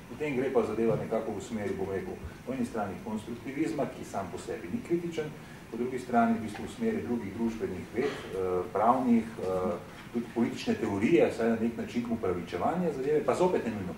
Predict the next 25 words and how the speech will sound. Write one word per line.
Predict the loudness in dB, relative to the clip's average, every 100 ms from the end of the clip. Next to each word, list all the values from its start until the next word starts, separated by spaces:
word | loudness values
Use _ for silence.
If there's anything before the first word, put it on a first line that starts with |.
| -10
kritično, | -14 -14 -10 -8
ne. | -8 -10 -16 -16 -14 -2
In | -2
šele | 2 6 8 6
v | 2 2
za-, | 2 2
v | -4
zbornikih, | 0 4 4 2 -4 -6
če | -6 -4
gledaš | -2 -2 -2
v | -6
zadnjem | 4 4 4 2 -2
času, | 2 2 2 -4 -6 -10 -14 -10 0
najde | 4 4 4 0
skoraj | 0 -2 2
da | 0
vsakem, | 0 4 4 4 2 -2 -4 -8
ampak | -2 -2 2
mora | 2
biti | 2 0 0
po | 2
letu | 2 0
dva | 2 2
tisoč | 2 -4 -4
šest, | -4 -4